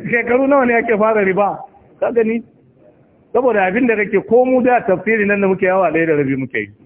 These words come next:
Yanzu an ce a yawa ɗaya da rabi ba zai yiwu ba. Kuma idan shekaru suka nausa, za ku gani wata rana dole mu rinka tsallake. Ko ana minti arba'in da biyar zan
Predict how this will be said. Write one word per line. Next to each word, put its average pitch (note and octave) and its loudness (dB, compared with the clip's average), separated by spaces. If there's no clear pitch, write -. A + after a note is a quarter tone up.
Yanzu E3+ 2
an B3 0
ce G#3+ 0
a F#3 0
yawa G3 0
ɗaya F#3+ 0
da F3+ 2
rabi E3 0
ba D3+ 0
zai D#3 0
yiwu A2+ -6
ba. A2 -2
Kuma A#3 2
idan A#3+ 0
shekaru G#3+ 0
suka G#3 0
nausa, G3+ 0
za F#3 2
ku F3 -6
gani E3 -2
wata G3 0
rana G3 0
dole G3 2
mu D#3 0
rinka F3 -2
tsallake. C#3+ -4
Ko G#3 0
ana C4 0
minti C#4 0
arba'in A3 -2
da A3+ 0
biyar G3+ -2
zan G#3 0